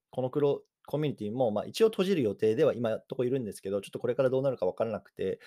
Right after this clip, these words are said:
まあ、あの、今入れないですけど、じゃあどうや-、どうやったら入れたのかっていうところは簡単に話しておくと、僕のプロフィール欄の固定ツイの方行っていただくと、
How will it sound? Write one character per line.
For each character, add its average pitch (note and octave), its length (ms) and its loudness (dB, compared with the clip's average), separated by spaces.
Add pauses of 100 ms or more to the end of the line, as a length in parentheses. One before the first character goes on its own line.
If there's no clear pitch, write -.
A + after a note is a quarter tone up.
(200)
ま D#3 120 2
あ、 A#2 120 2
あ B2 40 2
の、 B2 120 -4
今 A#3+ 180 0
入 F3 220 0
れ C4 60 0
な A3 100 2
い A2 40 2
で G2 80 -6
す - 80 -12
け - 60 -6
ど、 F#2+ 80 -4
じ G#2 80 -4
ゃ - 20 -2
あ - 40 -12
ど D#3+ 140 4
う - 20 2
や-、 F4 100 -4
ど D3+ 200 -2
う G4 60 4
や D#4+ 60 2
っ - 60 -6
た - 80 2
ら F#2+ 60 2
入 E3 180 6
れ C#3+ 80 4
た G#2 100 0
の F#2+ 100 -2
か G#2+ 120 0
っ - 100 -6
て - 80 -6
い C3 60 4
う C3 60 2
と C#3+ 100 -4
こ D#3 100 0
ろ D#3 220 6
は A2+ 100 4
簡 A2+ 160 -2
単 A2+ 100 -4
に A2 60 -4
話 A#2+ 220 -4
し - 40 -14
て - 100 -14
お F#2 40 -12
く - 120 -20
と、 A2 160 2
僕 D3 200 -2
の A#3 80 2
プ A#3+ 100 -8
ロ A#3+ 60 0
フ B3+ 100 -4
ィ B3+ 40 0
ー B3+ 40 0
ル B3 60 -2
欄 G3 140 2
の G3 80 -4
固 - 120 -8
定 G3 140 -2
ツ - 100 -4
イ C3+ 40 -2
の G2 80 -2
方 G2+ 100 -4
行 F#2+ 80 -8
っ - 20 -20
て - 60 -20
い - 40 -20
た G#2+ 100 -2
だ G2 80 -2
く - 80 -18
と、 F2+ 280 0